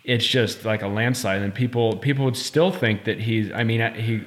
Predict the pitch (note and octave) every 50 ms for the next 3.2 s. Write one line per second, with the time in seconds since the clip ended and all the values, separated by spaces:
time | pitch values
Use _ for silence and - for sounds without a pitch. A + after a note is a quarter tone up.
0 | - - A#2+ A2+ A2+ A2 A#2 A2+ A2 A2+ A2+ G#2 G2 G#2 G#2+ A#2+ B2+ - - A#2
1 | A2 G#2 - A2 G2+ - - - - G2 F2+ - - - - - _ - _ _
2 | _ _ _ _ - A2+ B2 A2+ C#3+ C#3 C#3 B2+ A2+ A#2+ C3 B2 C3 C3+ C3 B2
3 | A#2 A#2 A2+ B2+